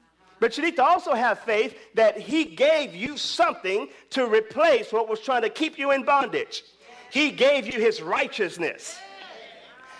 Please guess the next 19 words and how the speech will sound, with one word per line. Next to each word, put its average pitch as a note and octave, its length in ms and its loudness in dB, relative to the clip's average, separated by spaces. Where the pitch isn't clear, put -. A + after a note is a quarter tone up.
And A#3 180 4
righteousness, A3 880 2
just A#3 220 -2
in A3 140 0
a F#3+ 60 0
short-term A#3+ 880 0
definition, G3 760 -2
is B3 160 2
simply D#4 520 0
everything D#4 640 0
you C#4 100 -4
have A#3+ 220 0
a F#3+ 80 4
right D4 520 0
to G3+ 420 -6
because G#3 360 0
of G#3 100 -2
Jesus A3 380 -8
Christ. - 600 -6